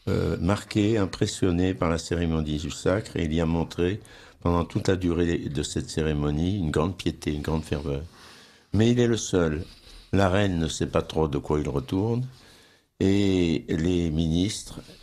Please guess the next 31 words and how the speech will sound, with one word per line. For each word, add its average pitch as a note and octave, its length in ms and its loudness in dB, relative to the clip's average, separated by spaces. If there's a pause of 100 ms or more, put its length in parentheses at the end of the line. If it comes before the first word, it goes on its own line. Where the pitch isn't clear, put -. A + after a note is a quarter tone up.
(320)
auraient E2+ 180 2
voulu G#2 460 2
que - 160 -2
le D#2+ 160 2
sacre A2+ 420 -2
n'ait E2 120 0
pas E2 200 0
lieu, D#2 380 0
ou E2+ 140 -2
qu'il E2+ 200 -4
ait E2 80 2
lieu F2+ 320 0
à F2 100 2
Paris. D#2+ 440 -2 (320)
C'était - 260 0
la F#2+ 120 4
pensée F2+ 360 0
de F2 120 -2
Turgot. C#2+ 500 -4 (540)
Pas G2+ 140 4
de G2+ 140 0
sacre, - 440 -4 (540)
parce F#2 180 2
que - 120 0
la F2 80 2
monarchie, E2+ 600 0
il G2 80 0
n'en E2+ 120 2
a D#2+ 80 0
pas G2+ 140 0
besoin. D#2 480 -2